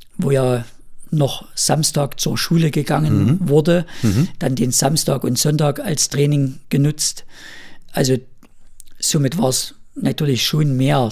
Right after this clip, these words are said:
Speaker 1: Training als im Verein damals.
Speaker 2: Bist du dann,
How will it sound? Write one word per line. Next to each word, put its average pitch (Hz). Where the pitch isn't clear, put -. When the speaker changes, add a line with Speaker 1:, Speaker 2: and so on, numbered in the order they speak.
Speaker 1:
Training 135
als -
im 139
Verein 117
damals. -
Speaker 2:
Bist -
du 117
dann, 104